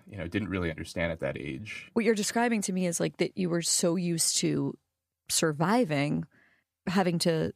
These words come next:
Speaker 2: you know, fight other kids for resources, not having stability. And, like, how long did it take for you to get,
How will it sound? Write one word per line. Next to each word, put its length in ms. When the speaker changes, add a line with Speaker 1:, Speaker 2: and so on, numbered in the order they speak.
Speaker 2:
you 120
know, 280
fight 380
other 180
kids 340
for 160
resources, 800
not 240
having 260
stability. 680
And, 260
like, 240
how 180
long 300
did 140
it 120
take 280
for 140
you 240
to 160
get, 340